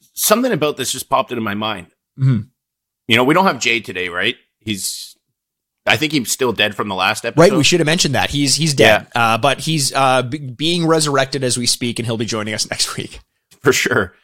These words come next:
Speaker 1: Um, so it's kinda interesting. This is an episode about brothers.
Speaker 2: Oh.
Speaker 1: We're brothers.
Speaker 2: We are brothers.
Speaker 1: This episode about competition.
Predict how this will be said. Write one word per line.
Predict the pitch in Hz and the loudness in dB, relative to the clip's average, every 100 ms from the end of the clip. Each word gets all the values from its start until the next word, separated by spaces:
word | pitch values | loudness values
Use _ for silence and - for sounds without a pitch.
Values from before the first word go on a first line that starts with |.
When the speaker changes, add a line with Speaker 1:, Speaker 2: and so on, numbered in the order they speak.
| _ _ | _ _
Speaker 1:
Um, | 123 135 131 127 - _ _ _ - | 2 4 2 -2 -8 _ _ _ 0
so | 156 | 2
it's | 156 | 4
kinda | 220 208 | 0 0
interesting. | 156 151 - 104 90 _ _ - | -2 -4 -6 -6 -8 _ _ -2
This | 131 | -2
is | 139 131 | 0 0
an | |
episode | 120 123 - 120 | 0 0 -2 0
about | 110 110 101 | 0 0 2
brothers. | 113 95 73 - _ _ _ _ _ - - | 0 0 -8 -18 _ _ _ _ _ -20 -6
Speaker 2:
Oh. | 135 226 262 | -2 0 2
Speaker 1:
We're | 196 | 4
brothers. | 107 180 85 - - _ | 4 4 2 -8 -16 _
Speaker 2:
We | _ 113 | _ 0
are | 127 190 | 2 2
brothers. | 175 92 76 - - _ _ _ _ | 2 -2 -4 -4 -6 _ _ _ _
Speaker 1:
This | 98 | 0
episode | 110 98 98 98 | 2 2 0 -2
about | 95 - | -2 -4
competition. | 107 - - 117 107 80 | -4 -4 -4 -4 -4 -8